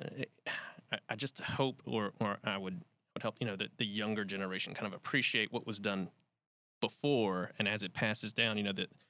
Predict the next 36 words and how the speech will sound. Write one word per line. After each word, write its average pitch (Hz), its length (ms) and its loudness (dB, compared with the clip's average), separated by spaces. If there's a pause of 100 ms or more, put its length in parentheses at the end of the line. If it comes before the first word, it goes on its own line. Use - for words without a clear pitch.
(220)
the 127 160 8
impact 147 420 10
each 135 200 6
generation 113 420 6
can 110 100 4
have 104 240 2
on 98 80 2
the 92 60 4
next 95 360 2
one. 87 240 -2 (480)
And 110 120 4
I 110 40 6
know, 104 240 4
you 107 120 6
know, 104 120 4
when 98 120 2
you 104 60 4
start 120 260 2
thinking 110 280 2
about 104 140 4 (140)
it, - 60 -4
or, 98 200 2
or 107 80 2
when 95 140 2
you, 92 160 0
when 101 120 -2
you 95 80 -2
look 98 240 -2
at 104 140 -2
what 101 180 -4
they 110 260 0
did, 107 180 -2
I 110 40 0
mean, 104 200 2
how 127 280 4
quickly 113 640 4